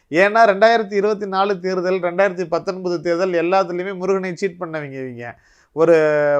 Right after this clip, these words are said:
மாப்பு துடைக்கிற குச்செல்லாம் வச்சுக்கிட்டு, வேலெல்லாம் சொருவிக்கிட்டு, "நாங்க முருகன்" சொல்லிட்டு அப்பவே முருகன் இவனுங்க மேல செம்ம காண்டாயிட்டாரு. "ஏண்டா ஏமாத்துறதுக்கு எங்க ஊருக்கே வந்துட்டீங்களா?" அப்படின்னு சொல்லிட்டு. அதனால தமிழ்நாட்டு மக்களும் சரி, தமிழ்நாட்டுல இருக்கக்கூடிய முருக கட-, தமிழ் கடவுளும் சரி,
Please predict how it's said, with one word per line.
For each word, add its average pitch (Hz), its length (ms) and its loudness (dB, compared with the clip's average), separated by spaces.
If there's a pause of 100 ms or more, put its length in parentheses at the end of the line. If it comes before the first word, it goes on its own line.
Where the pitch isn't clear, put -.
மாப்பு 190 280 4
துடைக்கிற 160 340 0
குச்செல்லாம் 175 360 -4
வச்சுக்கிட்டு, 165 400 -4
வேலெல்லாம் 165 480 0
சொருவிக்கிட்டு, 156 640 -4 (240)
"நாங்க 160 220 -4
முருகன்" 180 420 0
சொல்லிட்டு 175 280 2
அப்பவே 196 260 -4
முருகன் 185 340 -4
இவனுங்க 151 260 -10
மேல 156 260 -4
செம்ம 151 260 -8
காண்டாயிட்டாரு. 139 640 -2 (340)
"ஏண்டா 165 180 0
ஏமாத்துறதுக்கு 170 800 2
எங்க 170 200 -2
ஊருக்கே 170 220 0
வந்துட்டீங்களா?" 143 640 -4
அப்படின்னு 127 160 -8
சொல்லிட்டு. 123 520 -12 (440)
அதனால 208 260 0
தமிழ்நாட்டு 208 640 0
மக்களும் 202 420 0
சரி, 180 460 0
தமிழ்நாட்டுல 185 680 0
இருக்கக்கூடிய 170 500 -2
முருக 180 260 0
கட-, 160 260 0
தமிழ் 170 360 0
கடவுளும் 170 300 2
சரி, 165 440 -2